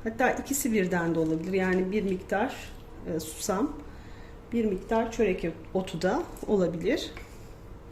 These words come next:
Evet, susamlarımızı da serptik. Şimdi yüz seksen dereceye ısıtılmış fırında böreklerimizin üzeri kızarıncaya kadar pişiriyoruz.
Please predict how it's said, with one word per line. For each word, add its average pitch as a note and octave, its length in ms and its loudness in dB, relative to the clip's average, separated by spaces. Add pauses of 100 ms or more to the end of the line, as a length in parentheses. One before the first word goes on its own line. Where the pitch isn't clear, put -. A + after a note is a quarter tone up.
(380)
Evet, B3 200 -2
susamlarımızı G3+ 760 2
da F#3 80 2
serptik. B3 580 2 (280)
Şimdi A3+ 540 -2 (440)
yüz A3 160 -2
seksen B3+ 500 0
dereceye F3 420 2
ısıtılmış F#3 640 -2
fırında G#3+ 680 2 (380)
böreklerimizin G#3 840 2
üzeri B3 600 4 (180)
kızarıncaya F3+ 640 0
kadar C4 520 0
pişiriyoruz. E3 680 -2